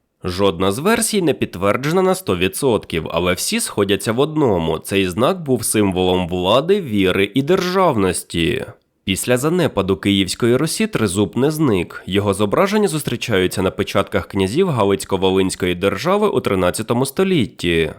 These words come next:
а згодом у козацьких літописах і навіть державних регаліях сімнадцятого століття. Коли ж Україна потрапила під владу Російської імперії, символ Володимира намагалися знищити, бо він нагадував про незалежну державність.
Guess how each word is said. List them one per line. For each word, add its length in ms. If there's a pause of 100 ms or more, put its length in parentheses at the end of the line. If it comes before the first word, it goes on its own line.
(220)
а 140
згодом 480
у 60
козацьких 640
літописах 720
і 80
навіть 320
державних 640
регаліях 560
сімнадцятого 720
століття. 920 (420)
Коли 280
ж 100
Україна 480
потрапила 580
під 180
владу 340
Російської 640
імперії, 720
символ 480
Володимира 640
намагалися 680
знищити, 720
бо 180
він 180
нагадував 600
про 140
незалежну 640
державність. 1040